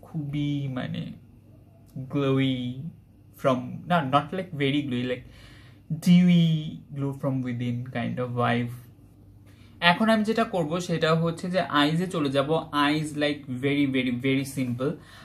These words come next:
আহ, যে কোনো kind of, like, medium tone, আহ, একটা brown নিবেন।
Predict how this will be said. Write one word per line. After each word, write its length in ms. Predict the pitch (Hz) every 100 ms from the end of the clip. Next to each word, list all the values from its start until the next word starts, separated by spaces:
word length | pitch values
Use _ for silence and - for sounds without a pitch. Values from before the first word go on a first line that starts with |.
| -
আহ, 320 | 120 139 139
যে 200 | 135 156
কোনো 260 | 175 208 220
kind 280 | 202 180 175
of, 140 | 196 - - 151
like, 480 | 143 - 147 135 143
medium 560 | 151 160 180 180 170
tone, 340 | 175 170 165 170 - - - -
আহ, 340 | 143 139 135
একটা 300 | 139 131 151
brown 520 | 135 131 135 131 147 160
নিবেন। 460 | 143 123 127 180